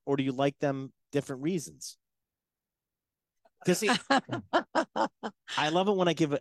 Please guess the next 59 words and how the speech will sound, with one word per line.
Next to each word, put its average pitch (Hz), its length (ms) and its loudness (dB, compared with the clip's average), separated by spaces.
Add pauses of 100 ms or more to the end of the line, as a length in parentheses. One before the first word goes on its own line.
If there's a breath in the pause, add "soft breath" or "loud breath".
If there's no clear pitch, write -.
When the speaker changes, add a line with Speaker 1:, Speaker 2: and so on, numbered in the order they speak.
Speaker 1:
a, 120 320 2
a 117 60 -2
question 151 500 -4
that 117 140 -6
has 110 240 -6
two - 160 -6
parts 131 400 -2
and 110 80 -8
they 110 60 -2
Speaker 2:
And 247 80 -4
Speaker 1:
just 110 100 -2
Speaker 2:
two 285 80 0
Speaker 1:
say 254 60 2
Speaker 2:
an-, 214 60 2
and 208 60 -6
you 214 80 0
Speaker 1:
yes. 196 220 -2
Speaker 2:
give 277 140 -8
the 226 120 -4
Speaker 1:
And 190 80 -2
they 170 60 -2
give 123 140 0
Speaker 2:
answer. 117 100 0
Speaker 1:
you 107 100 0
yes. 95 160 -6
Speaker 2:
Yes, - 260 -8
and 170 200 -8
you 190 80 -6
give 214 200 0
the 190 60 -2
Speaker 1:
Yes. 170 120 0
Speaker 2:
answer. - 260 -10
Speaker 1:
Yes. 117 240 -2
Speaker 2:
Yes. 95 180 -10
Speaker 1:
Okay. 147 280 0 (240)
No, 226 180 4
because, 180 440 0 (160)
eh, - 80 -14 (100)
listen, 196 420 0
I, 165 160 0 (100)
I, 156 180 0 (120)
I, 160 180 -4
and 156 160 0
I'm 165 140 0
gonna 170 140 2
say 214 200 0
this, 170 300 -2
I, 143 220 0 (640)
there 160 120 8
would 156 140 2
be 151 100 -4
certain 185 460 -2
instances 165 680 -2
where 127 200 -2
I 127 120 0
would 120 200 -4
drink 113 380 -8 (120)
the 110 160 -4
organic. 107 640 -6